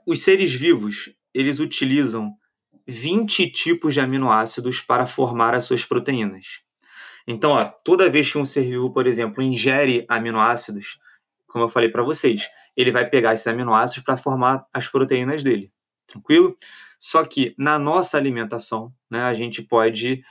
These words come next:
é, adquirir aí vinte tipos de aminoácidos diferentes. Show? É, professor, o que que vai fazer um aminoácido ser diferente do outro?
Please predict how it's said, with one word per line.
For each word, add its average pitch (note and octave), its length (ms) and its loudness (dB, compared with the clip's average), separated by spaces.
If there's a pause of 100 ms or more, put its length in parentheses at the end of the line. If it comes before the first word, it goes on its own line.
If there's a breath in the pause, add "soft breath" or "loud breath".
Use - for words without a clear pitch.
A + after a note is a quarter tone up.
(300 soft breath)
é, G#2+ 800 0
adquirir A#2+ 600 0
aí B2+ 320 4
vinte C#3 600 -6
tipos C#3+ 400 -2
de C3 60 0
aminoácidos B2 640 -2
diferentes. A2+ 920 -4 (960 soft breath)
Show? D3+ 440 2 (380 loud breath)
É, A#2 480 4
professor, F3 440 2
o B2+ 60 4
que F#3 120 0
que - 100 -4
vai G#3 120 2
fazer D#3 360 2
um E3 60 0
aminoácido D3 540 2
ser C#3 140 -4
diferente C3 520 -4
do A#2+ 120 0
outro? G#2 340 0